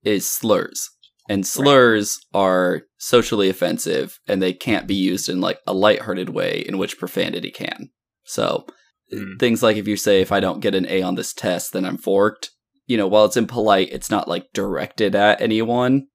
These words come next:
Speaker 2: Mm-hmm.
Speaker 3: Mm-hmm.
Speaker 1: There's been a change in swearing. If you think of the, like, more common swear words, they're not directly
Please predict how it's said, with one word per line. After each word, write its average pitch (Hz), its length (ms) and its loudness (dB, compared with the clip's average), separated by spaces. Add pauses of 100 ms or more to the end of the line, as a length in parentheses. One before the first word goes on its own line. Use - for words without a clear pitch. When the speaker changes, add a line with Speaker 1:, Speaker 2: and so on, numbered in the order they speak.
Speaker 2:
Mm-hmm. 220 160 -4 (100)
Speaker 3:
Mm-hmm. 98 200 -8 (560)
Speaker 1:
There's 117 320 4
been 135 460 4 (280)
a 117 100 2
change 107 680 0
in 95 240 -2
swearing. 101 880 -2 (320)
If 117 140 -4
you 123 100 4
think 156 200 2
of 131 100 0
the, 123 120 6
like, 101 340 4
more 101 340 2
common 98 460 -2
swear 95 380 -2
words, 117 580 -2 (420)
they're 107 120 2
not 107 360 0
directly 101 880 0